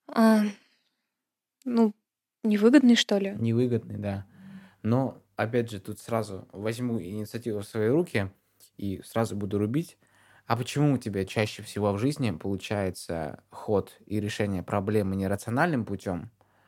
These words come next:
Speaker 2: а иррациональным и патологическим?
Speaker 1: У меня?
Speaker 2: Да.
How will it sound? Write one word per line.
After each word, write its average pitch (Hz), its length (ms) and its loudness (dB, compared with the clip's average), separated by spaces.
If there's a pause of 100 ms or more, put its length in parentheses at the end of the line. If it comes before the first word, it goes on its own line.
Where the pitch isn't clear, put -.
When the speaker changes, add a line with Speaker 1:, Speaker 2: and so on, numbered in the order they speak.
(160)
Speaker 2:
а 95 380 -2
иррациональным 101 760 -2
и 104 80 -2
патологическим? 101 1000 -6 (280)
Speaker 1:
У 240 60 8
меня? 233 320 10 (180)
Speaker 2:
Да. 90 440 -4